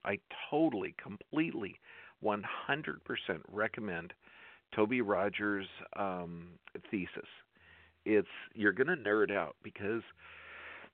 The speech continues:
the way he writes is brilliant. It's simple, clear, direct. And his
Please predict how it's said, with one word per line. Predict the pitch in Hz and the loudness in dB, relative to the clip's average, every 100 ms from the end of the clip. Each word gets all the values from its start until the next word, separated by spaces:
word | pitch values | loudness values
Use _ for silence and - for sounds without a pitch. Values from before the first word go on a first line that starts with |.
| - | 4
the | 120 | 4
way | 113 139 | 6 4
he | 170 180 | 2 -2
writes | 113 95 110 165 - - - _ _ _ _ _ _ - | 0 2 2 -2 -6 -16 -16 _ _ _ _ _ _ 6
is | 131 110 90 | 6 6 2
brilliant. | 113 101 92 78 - | 2 2 0 -8 -4
It's | 110 - - - | -4 -4 -10 0
simple, | 151 143 175 175 180 - - | 2 2 2 0 0 -10 -6
clear, | - - 127 123 127 123 123 - | -4 2 6 6 6 0 -8 -6
direct. | 113 95 95 95 82 - - - _ _ _ - - - _ 107 | -2 2 4 4 2 -8 -20 -20 _ _ _ -20 -20 -20 _ -4
And | 107 107 | -2 -2
his | 90 107 | 2 2